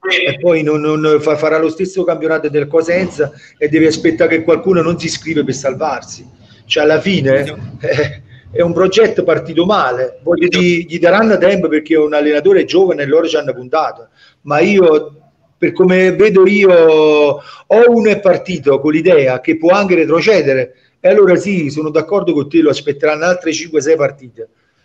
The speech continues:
Speaker 2: Ma se uno parte con la convinzione che è vero che gli dai tempo per giocare, ma poi non fai risultati, ma alla prima di che altre quante partite potrà fare? Di solito quando parlo così sono sempre, eh, fortunato per l'allenatore, perché poi nel, delle,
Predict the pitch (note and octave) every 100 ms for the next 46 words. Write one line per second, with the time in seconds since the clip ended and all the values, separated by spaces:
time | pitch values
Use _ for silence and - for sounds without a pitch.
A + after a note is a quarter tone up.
0 | _ - D#3 C#3+ F3+ G3 G#3 F#3 F#3+ F3
1 | F3 E3+ E3 E3 D#3 D#3+ E3+ D#3+ B2+ B2
2 | C#3 C#3 G#3 G3 F#3+ F3 E3 E3 E3 D3+
3 | D#3+ D3+ D3+ C#3 A#2+ B2 C3 F3+ F3+ D#3+
4 | F3 F3+ D#3+ D#3+ F#3 C#3+ A#2+ C3 C#3 C#3
5 | C#3 E3 E3+ C3 B2+ C#3+ C#3 _ _ _
6 | _ _ _ C#3+ D3+ D3+ D#3 - D#3+ E3
7 | - F3+ F3+ F3 E3 E3+ E3+ D3 D3 C#3
8 | C#3 - G#2+ F#2+ _ - - C#3 D3+ G#3+
9 | A3 F3 E3+ E3 - _ - D3 F3+ F3
10 | F3+ A#3+ A3 F#3 D#3+ F#3+ G3 E3+ E3 D#3
11 | E3 G3+ F#3+ F#3 F3+ F3 - - _ _
12 | - E3 D#3+ E3+ E3 D#3+ F3 F3+ E3 D#3
13 | D#3 D#3 D#3 D#3 F#3 F3 C#3+ C#3+ D3+ D#3+
14 | F#3 E3 D#3 D3+ D3 D3+ D3 D3 D3+ D3+
15 | D3+ D3 C#3+